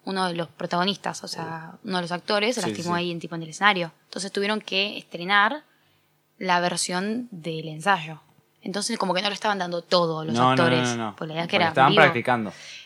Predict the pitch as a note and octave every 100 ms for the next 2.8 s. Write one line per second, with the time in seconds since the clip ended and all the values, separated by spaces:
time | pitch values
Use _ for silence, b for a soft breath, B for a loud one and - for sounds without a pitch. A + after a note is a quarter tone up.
0 | B _ - G#3 F#3 F3+ F3 E3+ E3 D#3+
1 | D#3 D#3 - C4 A3 E3 D#3+ G#3+ - C4+
2 | B3 F3 D#3+ _ G3+ G#3 G#3 F#3